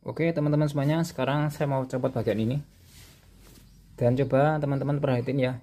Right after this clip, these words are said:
ini selingnya udah putus ya. Ini udah ditandain dengan <laughs> nggak ada selingnya.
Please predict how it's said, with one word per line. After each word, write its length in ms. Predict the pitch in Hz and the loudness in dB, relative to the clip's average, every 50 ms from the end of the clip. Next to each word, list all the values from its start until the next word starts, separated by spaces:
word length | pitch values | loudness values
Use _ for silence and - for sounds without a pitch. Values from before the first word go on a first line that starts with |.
| - - | -8 -4
ini 320 | 127 127 139 156 165 160 | -2 0 0 0 0 -2
selingnya 560 | 147 - - - 151 151 143 143 147 151 139 143 | -4 -6 -4 -2 0 2 2 2 2 0 0 0
udah 220 | 151 143 123 117 | 0 0 -2 -4
putus 320 | 113 - 127 123 143 135 - | -4 -6 -6 -6 -4 -2 -2
ya. 160 | 113 110 110 - - _ _ _ _ _ _ _ _ _ - - _ _ _ _ - | -4 -4 -4 -8 -16 _ _ _ _ _ _ _ _ _ -20 -20 _ _ _ _ -6
Ini 480 | - 113 120 135 143 143 131 123 - - - | -4 -2 0 2 2 0 0 -4 -8 -12 -12
udah 180 | 117 - 113 | -8 -6 -6
ditandain 460 | 107 - 110 110 110 107 107 104 107 107 | -6 -6 -6 -4 -2 -2 -2 0 -2 -2
dengan 300 | 101 113 110 113 127 - - - | -2 -2 2 4 4 4 2 4
<laughs> 160 | - 180 180 | 4 4 6
nggak 180 | 170 165 139 127 120 | 8 6 6 6 2
ada 100 | 117 120 113 | 0 -2 -2
selingnya. 400 | 123 120 120 120 123 131 143 156 | -2 -2 -2 -2 -4 -4 -6 -6